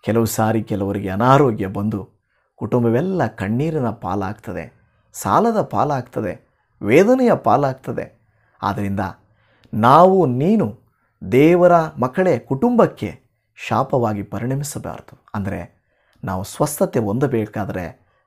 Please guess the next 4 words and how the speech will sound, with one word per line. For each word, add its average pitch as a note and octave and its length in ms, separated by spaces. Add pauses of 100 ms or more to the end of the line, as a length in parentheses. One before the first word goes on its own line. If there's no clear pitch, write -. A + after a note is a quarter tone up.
(140)
ದೇವರ B2 300
ಮಾತಿಗೆ G2+ 540
ವಿಧೇಯತೆಯನ್ನು G#2+ 760
ಸೂಚಿಸಬೇಕು. - 840